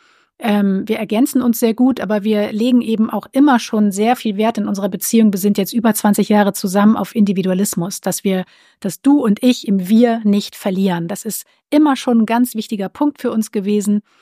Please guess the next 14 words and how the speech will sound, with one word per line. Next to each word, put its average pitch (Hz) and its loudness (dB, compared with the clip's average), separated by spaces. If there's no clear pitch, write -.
Und 214 0
auch 233 0
auf 240 -2
der 226 0
Reise 240 2
war 208 0
das 208 -4
wichtig, 226 -4
dass - -10
wir 214 -8
versucht 214 -8
haben, 226 -2
eben 214 -4
auch 208 -8